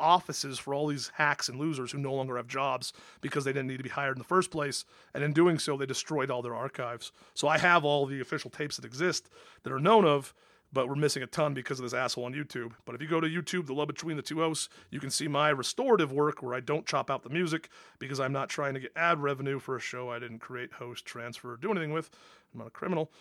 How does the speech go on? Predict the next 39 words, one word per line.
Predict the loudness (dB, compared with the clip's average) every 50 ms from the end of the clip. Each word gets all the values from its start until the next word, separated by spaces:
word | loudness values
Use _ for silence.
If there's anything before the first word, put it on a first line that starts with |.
| -20 -20 -20 -20 _ _ _ _ _
Uh, | -6 -2
or | 4 8 10 10 10
you | 10
can | 8
go | 6 4
to | 4
Geo | 4 2 2 4 4 4 4
Podcast, | 4 2 2 2 2 2 2 2 4 4 2 0
G | -4 -8 -6 -4 -2
I | 0 0 2
O | 2 2 2 0
podcast | 0 0 -2 -2 0 0 -2 -2 -2 -2
dot | -6 -6 0
com, | 2 4 4 6 4 4 2 -2 _
and | -4 0 2
that | 4 4 4
is | 2 2
now | 2 4 4 2
just | 2 0 -4 -4
Classic | -4 -6 -4 -4 -6 -6 -4
Loveline. | -4 -4 -2 -4 -6 -6 -8 -10 -12 _
So | -8 -6 -4 -4 -4
it's | -6 -6
just | -4 -2 -2 -2 -2 _
the | -6 -6
episodes | -6 -6 -4 -6 -4 -2 -2 -4 -4 -4
remastered | -6 -4 -2 -2 0 0 -2 -2 -4 -6 -6
in | -4 -4
order. | -2 0 2 2 2 0 0 -4 -16 -20 -20 -10 _
I'm, | -2 -2 0 0
uh, | 2 2 2 2 0 -2 -2
in | -4 -4 -2 -4 -4 -2
April | -4 -4 -2 0 0 -2 -2
of | -2 -4
two | -8 -8 -4
thousand | -2 0 0 0 0 -2 -6 -4
one | -2 -2 0 2
right | 2 2 2 2 0
now. | -2 0 0 0 -2 -4